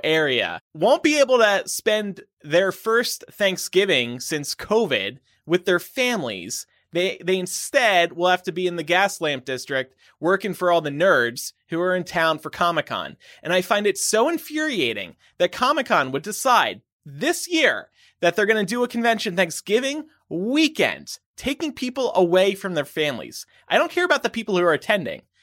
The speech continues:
And I think they probably picked these dates because they knew it would be a hard choice for people. You know, do I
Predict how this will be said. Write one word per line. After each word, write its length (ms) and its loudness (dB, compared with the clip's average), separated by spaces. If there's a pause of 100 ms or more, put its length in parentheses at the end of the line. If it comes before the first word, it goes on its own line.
(180)
And 100 0
I 80 4
think 200 -2
they 100 2
probably 460 0
picked 280 -4
these 220 -6
dates 300 0
because 260 -6
they 140 -4
knew 280 0
it 60 0
would 180 -8
be 140 -4
a 60 0
hard 260 0
choice 260 2
for 140 -10
people. 400 -14 (240)
You 80 -8
know, 140 0
do 160 -2
I 260 2